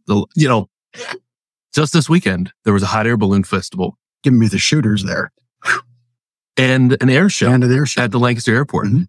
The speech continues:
Speaker 1: So, uh, from, you know, I, I live near the airport. So all weekend long, there were just airplanes
Speaker 2: Did
Speaker 1: flying
Speaker 2: you,
Speaker 1: over the house.
Speaker 2: there was a Russian mig.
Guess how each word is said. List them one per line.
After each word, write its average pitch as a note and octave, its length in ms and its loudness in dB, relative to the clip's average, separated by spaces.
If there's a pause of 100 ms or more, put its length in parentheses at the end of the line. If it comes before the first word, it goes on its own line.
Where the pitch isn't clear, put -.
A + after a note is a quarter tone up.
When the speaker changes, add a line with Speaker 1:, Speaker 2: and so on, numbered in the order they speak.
(300)
Speaker 1:
So, A2 420 2
uh, F#2+ 480 -2
from, A#2 500 0 (240)
you G2 80 -2
know, F#2 100 2
I, G2+ 140 0
I G#2+ 80 0
live G2+ 220 2
near G2 140 4
the F#2+ 120 2
airport. F#2 380 -2
So - 200 -4
all C#3 280 2
weekend G2+ 300 0
long, F#2 240 -6
there F#2+ 100 -8
were F#2+ 100 -4
just - 180 -8 (160)
airplanes E2+ 460 -6
Speaker 2:
Did B2 140 0
Speaker 1:
flying G#2+ 120 -2
Speaker 2:
you, - 40 4
Speaker 1:
over B2 80 2
the A#2 100 -2
house. - 260 -16
Speaker 2:
there C#3 100 0
was B2+ 120 2
a B2 60 2
Russian B2+ 480 2
mig. A#2 340 0